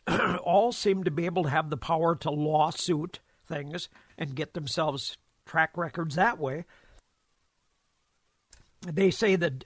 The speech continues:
uh, we need to dive deeply into industry, into the lawsuits and how they're doing this, because it, it's driving away industry and good-paying jobs,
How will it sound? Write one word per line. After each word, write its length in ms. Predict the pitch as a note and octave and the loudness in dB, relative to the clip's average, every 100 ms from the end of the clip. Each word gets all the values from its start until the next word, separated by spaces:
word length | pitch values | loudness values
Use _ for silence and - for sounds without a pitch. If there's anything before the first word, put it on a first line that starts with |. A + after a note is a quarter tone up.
| - | -6
uh, 240 | D#3 D3+ C#3 | -2 -2 0
we 120 | F3+ | 0
need 240 | G3+ G3+ | 2 -2
to 100 | D#3+ | -4
dive 600 | C#3+ D3+ G3+ G#3 G3+ D3+ - - - _ - | -2 2 4 4 2 -2 -12 -20 -20 _ -8
deeply 600 | C3+ B3 C#4 F#3+ E3+ E3+ | 2 4 4 4 4 2
into 280 | G3 E3 D#3 | 0 -2 -2
industry, 800 | G#3 G#3+ A3 A3 - G3 G#3 G#3 - _ _ _ _ _ _ _ _ _ _ - - _ _ _ | 0 2 0 -2 0 2 2 0 -8 _ _ _ _ _ _ _ _ _ _ -20 -20 _ _ _
into 300 | - G#3 D#3+ | -2 0 0
the 120 | F3 D3+ | 0 0
lawsuits 720 | D3+ D#3 G3+ - A3+ G#3 - | 2 4 4 2 -2 -2 -2
and 120 | D3+ | -4
how 200 | A2+ E3+ | 2 2
they're 200 | E3 E3+ | 4 2
doing 440 | C#3+ B2 F#3 G#3 F#3+ | 0 2 2 2 -2
this, 240 | G#3 - - - - | -4 -4 -12 -20 -8
because 540 | D#3+ - F#3 F3 C#3 - _ _ _ _ | -6 0 2 2 -2 -8 _ _ _ _
it, 180 | - F#3 - | -4 -4 -2
it's 180 | G3+ - | -4 -2
driving 600 | - F#3 F#3 C#4 C4 G3 | 0 4 4 2 0 0
away 560 | D3+ D3 A3 A#3 D3+ F3 | 0 2 2 2 0 -2
industry 680 | - G#3+ B3+ F#3 - F3 E3 | 0 -2 0 -2 -2 -4 -2
and 200 | F3+ D3 | -2 0
good-paying 640 | E3 A3+ G3 E3+ G#3 E3+ | 2 2 2 0 0 0
jobs, 560 | B2 E3+ F#3+ A3+ G#3+ - | 0 0 2 0 -4 -8